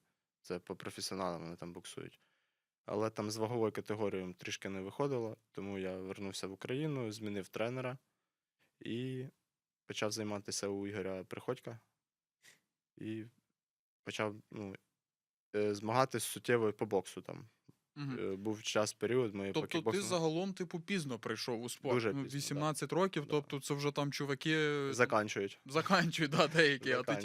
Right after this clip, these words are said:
Speaker 2: тільки
Speaker 1: да.
Speaker 2: прийшов. А чим ти ось до цього займався? Там на футбол, може, ходив, чи
Speaker 1: Е,
Speaker 2: взагалі
Speaker 1: да,
Speaker 2: ні?
Speaker 1: я займався футболом трішки,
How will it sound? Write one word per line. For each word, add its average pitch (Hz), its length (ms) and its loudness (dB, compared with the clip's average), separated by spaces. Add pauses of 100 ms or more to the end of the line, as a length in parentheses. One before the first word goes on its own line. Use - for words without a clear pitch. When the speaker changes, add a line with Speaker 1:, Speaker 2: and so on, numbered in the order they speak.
Speaker 2:
тільки 156 120 2
Speaker 1:
да. 147 40 4
Speaker 2:
прийшов. 147 360 2
А 127 80 8
чим 170 240 2
ти 147 100 2
ось 135 220 2
до 143 120 -2
цього 135 220 0
займався? 123 340 -4
Там 120 100 -4
на 120 80 -4
футбол, 147 320 2
може, 135 220 -4
ходив, 120 260 -2
чи 104 120 -2
Speaker 1:
Е, - 20 -2
Speaker 2:
взагалі 143 280 2
Speaker 1:
да, 131 160 8
Speaker 2:
ні? 117 60 8
Speaker 1:
я 123 100 8
займався 127 440 2
футболом 117 640 0
трішки, 104 640 -4